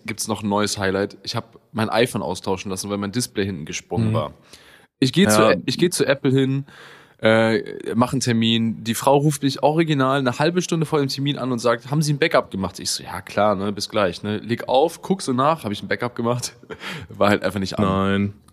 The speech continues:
Speaker 1: Ich so, „Okay, alles klar, machst du Backup.“ Steht da, bei meinem Apple-Update,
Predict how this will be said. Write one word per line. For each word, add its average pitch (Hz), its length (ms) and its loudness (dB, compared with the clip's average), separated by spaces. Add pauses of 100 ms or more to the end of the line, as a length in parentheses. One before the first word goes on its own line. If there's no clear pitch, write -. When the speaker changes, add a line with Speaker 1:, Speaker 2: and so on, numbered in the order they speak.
(120)
Speaker 1:
Ich 110 160 4
so, 101 280 2
„Okay, 110 340 0
alles 92 220 0
klar, 98 140 0
machst 90 220 -4
du - 40 -10
Backup.“ 80 360 -8
Steht 135 220 0
da, 123 220 0 (240)
bei 101 80 2
meinem 104 220 2
Apple-Update, 110 720 0